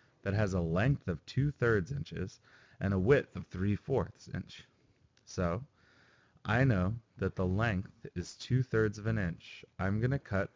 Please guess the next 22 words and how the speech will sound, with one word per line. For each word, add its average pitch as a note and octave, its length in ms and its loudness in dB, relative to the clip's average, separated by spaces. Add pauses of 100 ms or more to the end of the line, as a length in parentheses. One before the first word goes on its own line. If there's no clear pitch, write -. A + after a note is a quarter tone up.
(120)
my F2+ 160 0
square G2+ 720 -2
into E2+ 240 -6 (120)
three F2+ 320 -2
pieces F#2 640 -4 (840)
by F#2 160 0
drawing F#2 540 0 (1000)
two C#3 300 0
lines E2+ 560 -2
that G2+ 200 -4
go E2 180 -2
across. F2+ 680 -6 (2500)
I G2+ 220 6
know G#2 300 8
that F#2 220 4 (1160)
my B2+ 240 6
rectangle E2+ 640 0 (180)
is F2+ 120 -10
gonna F#2+ 180 0
have F#2 180 0
a F#2 60 0
length E2+ 400 -4